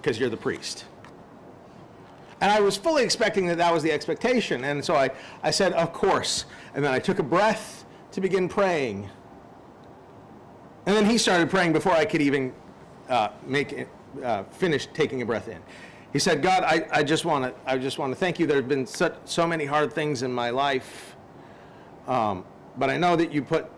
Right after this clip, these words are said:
this person in my life to walk across my path and tell me that you have not abandoned me.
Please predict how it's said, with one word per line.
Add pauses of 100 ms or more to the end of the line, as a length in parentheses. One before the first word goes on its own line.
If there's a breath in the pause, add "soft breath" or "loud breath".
(140)
this
person
in
my
life
to
walk
across
my
path (280 loud breath)
and
tell
me
that
you
have
not
abandoned
me.